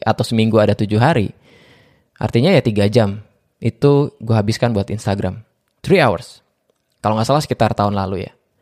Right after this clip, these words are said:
Jadi, tiga jam itu kalau gua pikir per hari ya, kalau gua konversi, atau gua konversi yang dua puluh sampai dua puluh satu jam itu dalam satu minggu, maka itu sebenarnya bisa digunakan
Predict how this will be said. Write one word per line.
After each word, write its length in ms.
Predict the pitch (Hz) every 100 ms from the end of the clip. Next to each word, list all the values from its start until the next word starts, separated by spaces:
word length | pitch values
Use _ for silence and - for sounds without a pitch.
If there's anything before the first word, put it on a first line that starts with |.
| _ _ _ _ _ _
Jadi, 480 | 110 107 151 156 - _ _
tiga 200 | - 117
jam 240 | 110 107 104
itu 240 | 113 214
kalau 240 | 214 117 110
gua 160 | 107
pikir 320 | 156 165 120
per 160 | - 123
hari 320 | 127 143 95
ya, 80 | 123 _ _ _ _
kalau 160 | 113 117
gua 160 | 117
konversi, 560 | 117 117 147 147 101 - -
atau 240 | 117 151
gua 80 | 139
konversi 400 | 135 120 117 143
yang 160 | 127
dua 160 | 113 95
puluh 160 | 117 123
sampai 240 | 110 107
dua 60 | 101
puluh 80 | 107
satu 200 | 110 107
jam 160 | 107 104
itu 320 | 113 143 139
dalam 480 | 107 101 101 98 110 - _ - _ _
satu 280 | - 113 110
minggu, 320 | 101 101 - - _ _ _ _ _ _ 143
maka 440 | 151 214 208 - -
itu 240 | 151 220
sebenarnya 240 | 131 160 190
bisa 140 | 135
digunakan 500 | 120 110 113 110 160